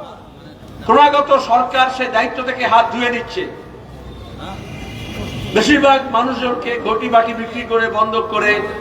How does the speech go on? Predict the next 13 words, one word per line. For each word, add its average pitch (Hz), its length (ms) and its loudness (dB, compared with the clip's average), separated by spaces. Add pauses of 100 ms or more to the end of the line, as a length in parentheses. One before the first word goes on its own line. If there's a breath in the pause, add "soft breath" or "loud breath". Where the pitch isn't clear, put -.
(160)
চিকিৎসার 220 420 2
সুযোগ 208 340 0
নিতে 196 240 2
হচ্ছে। 147 380 2 (1800)
সরকার 294 500 4
যে 277 120 4
ওষুধ 285 280 4
দেওয়ার 285 320 6
কথা, - 420 -4 (1000)
বিনা 277 340 4
পয়সায় 285 340 6
দেওয়ার 277 360 2
কথা, 185 340 -2